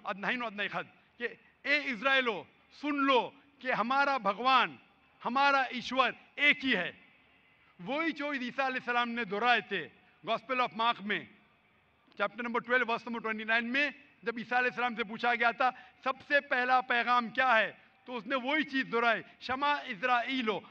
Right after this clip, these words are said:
अदनाइनो अदनाई खद", कि "हमारा भगवान, हमारा ईश्वर एक है।" तो मैं इन बाइबल की बात को मानता हूँ,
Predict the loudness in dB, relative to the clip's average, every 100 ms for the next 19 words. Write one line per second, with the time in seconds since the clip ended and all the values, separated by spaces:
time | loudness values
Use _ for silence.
0 | -2 0 0 -2 -2 -2 -4 -4 -4 -4
1 | -4 -6 -10 _ _ _ -6 -4 -4 -6
2 | -4 2 2 2 -2 -4 0 2 0 -8
3 | _ _ -10 2 4 4 0 -4 -2 0
4 | 0 -2 -6 -6 -6 -10 -16 _ _ _
5 | _ _ -6 -2 2 0 -2 -8 -4 -2
6 | -2 -4 -6 -2 -2 -2 -4 -2 0 0
7 | 0 -2 -10